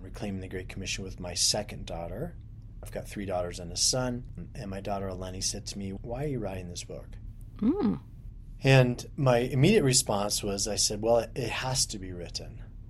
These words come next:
Speaker 1: And she said, "Why?" And I said, Because there's a great amount of sorrow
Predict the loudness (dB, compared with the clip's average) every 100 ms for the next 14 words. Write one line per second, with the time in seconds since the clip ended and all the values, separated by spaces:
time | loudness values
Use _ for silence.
0 | -14 -12 -12 -12 -12 -10 -6 -4 -2 -4
1 | -4 -4 -4 -6 -12 -14 -14 -12 -14 -14
2 | -16 -14 -8 -4 0 4 4 2 -2 -6
3 | -12 -12 -6 -4 4 6 6 4 6 8
4 | 10 8 6 6 2 2 4 4 2 -8
5 | -4 4 8 10 10 6 0